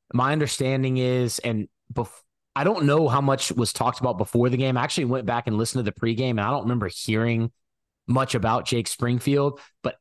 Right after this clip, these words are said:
after the game, they talked about it. And then Robert Allen wrote about it on Pokes Report, talked about it on his radio show. He was actually,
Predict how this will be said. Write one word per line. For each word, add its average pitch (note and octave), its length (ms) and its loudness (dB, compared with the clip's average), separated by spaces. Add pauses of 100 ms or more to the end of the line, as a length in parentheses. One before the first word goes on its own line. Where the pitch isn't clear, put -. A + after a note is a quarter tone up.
(200)
after D3+ 360 0
the B2 80 2
game, A#2 280 2
they A2 100 2
talked G#2+ 340 0
about G#2+ 240 0
it. A2 180 0
And B2 120 2
then A2+ 100 0
Robert B2 320 0
Allen A#2 280 0
wrote A#2 260 0
about A2 260 -2
it A2 180 -2 (120)
on G#2+ 140 -2
Pokes A#2+ 260 -4
Report, A2+ 320 -4
talked A2+ 240 -4
about A2+ 140 0
it G#2+ 80 2
on G#2+ 80 2
his G2+ 160 0
radio A2 260 2
show. A2 380 0 (400)
He E3+ 160 -2
was G#3+ 180 0
actually, D#3+ 460 0